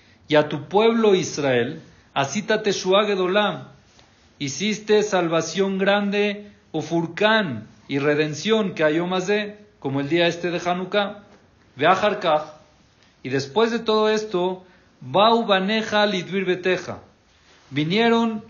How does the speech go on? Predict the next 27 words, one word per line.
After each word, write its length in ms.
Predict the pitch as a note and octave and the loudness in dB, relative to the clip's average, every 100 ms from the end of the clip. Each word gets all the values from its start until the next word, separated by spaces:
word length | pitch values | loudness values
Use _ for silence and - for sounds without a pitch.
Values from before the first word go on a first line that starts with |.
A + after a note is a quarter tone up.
| - _ | -20 _
tus 260 | D#3+ D3+ - | -8 -6 -4
hijos 420 | A3+ A3+ A3 G#3+ | -4 0 -2 0
al 200 | F3+ E3+ | -2 0
palacio 500 | F3 F3 G#3 G#3+ G#3 | 0 4 4 2 -2
de 60 | F3+ | -2
tu 180 | C#3+ | -4
casa, 320 | D3 G3 F#3+ D3+ | 0 0 0 -4
al 80 | |
Bet 160 | C#3+ E3+ | -4 -4
Hamikdash, 540 | D#3+ C#3 C3+ G3 G3 | -6 -6 -2 0 0
finu 220 | - D3+ E3+ | -4 -8 -8
et 120 | D#3 | -6
ejaleja, 500 | C3+ C3+ E3 G3 F#3 | -4 -4 -4 -2 -2
lo 120 | D#3 | -2
limpiaron. 540 | C#3+ C3 C#3+ B2+ F#2+ - - _ _ _ | -4 -6 -2 -4 -4 -14 -20 _ _ _
¿Se 140 | - | 0
dan 180 | D#3+ G#3+ | 2 2
cuenta 480 | G#3+ A3+ A3 A3 G#3+ | 0 -2 0 -2 0
que 120 | F#3 | 2
hubo 120 | F#3 | 2
un 120 | G3+ | 0
cambio 720 | F#3+ - G3 G3 G3+ G#3 G#3+ - | -4 2 2 2 -2 -2 -4 -6
en 180 | D#3 D#3 | -8 -4
relación 640 | D#3 D3+ D3 - F#3+ G3 | -4 0 0 0 -2 -2
al 140 | F3+ | -4
pueblo 260 | - F3+ F3+ | -4 -2 -2
judío? 460 | F3+ C#3+ D3 E3+ | -4 -4 -4 -4